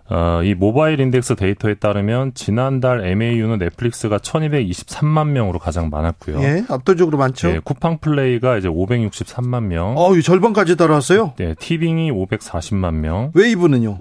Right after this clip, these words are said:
Speaker 1: 사백삼십구만 명이었고요.
Speaker 2: 디즈니 플러스?
Speaker 1: 이백육십구만 명 순이었습니다.
Speaker 2: 아, 그래요?
Speaker 1: 예, 쿠팡이 좀 치고 올라오고 있는데 사실 이 쿠팡 같은 경우, 쿠팡 플레이 같은 경우는 이 쿠팡이라는 그,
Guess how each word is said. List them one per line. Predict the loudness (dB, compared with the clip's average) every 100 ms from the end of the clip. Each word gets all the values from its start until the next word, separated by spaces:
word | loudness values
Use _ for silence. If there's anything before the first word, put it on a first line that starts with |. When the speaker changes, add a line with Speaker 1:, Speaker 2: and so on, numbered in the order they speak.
| -14
Speaker 1:
사백삼십구만 | -4 -2 -2 -6 -8 -6 -6 -8 -6 -2 0 0
명이었고요. | -2 -4 -6 -8 -6 -6 -6 -2
Speaker 2:
디즈니 | 0 2 2 0
플러스? | 2 0 2 -2 -2 -4
Speaker 1:
이백육십구만 | -4 0 0 0 -2 -6 -2 0 0 0
명 | -2 -2 -6
순이었습니다. | -10 -8 -8 -10 -10 -8 -8 -8 -4
Speaker 2:
아, | -2 -2
그래요? | 0 4 6 6 4 -2 -10 -12 -4
Speaker 1:
예, | -2 0
쿠팡이 | -4 -2 -2 0
좀 | -2
치고 | -4 -4 0 2
올라오고 | 2 0 0 0
있는데 | -2 -2 -2 -2 -2 -4
사실 | -4 -2 0
이 |
쿠팡 | -2 -6 -4 0
같은 | 0 0 -2
경우, | 0 0
쿠팡 | -4 -4 -4
플레이 | 0 2 2
같은 | 0 0 0
경우는 | 2 2 2 0 -4 -10 -20 -20 -12 -6
이 | -4
쿠팡이라는 | -4 -6 0 2 2 2 2 0 -2 0 2 2 0 -2
그, | -4 -4